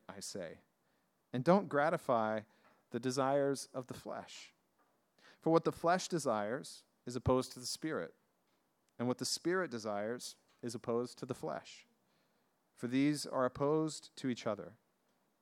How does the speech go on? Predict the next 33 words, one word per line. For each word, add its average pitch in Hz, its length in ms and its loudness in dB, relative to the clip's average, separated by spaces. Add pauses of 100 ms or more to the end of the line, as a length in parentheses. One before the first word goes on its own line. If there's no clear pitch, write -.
(100)
to 135 100 -10
prevent 139 340 0
you 143 140 2
from 123 200 -2
doing 117 520 2 (340)
what 110 180 -2
you 110 120 -4
want. 98 420 -8 (1000)
But 139 120 -4
if 135 80 -6
you're 147 100 2
led 165 300 6
by 175 100 8
the 156 100 4
Spirit, 156 520 2
you're 139 100 -2
not 151 220 2
subject 104 580 -4 (360)
to 113 100 -2
the 107 100 0
law. 110 400 -2 (1300)
Now, 127 120 2
the 123 80 2
works 156 280 4
of 147 60 -2
the 135 80 0
flesh 143 320 2
are 131 100 0
obvious: 131 720 -2 (680)
fornication, 123 1080 -2
impurity, 120 760 2
licentiousness, 113 920 -4
idolatry, 113 960 0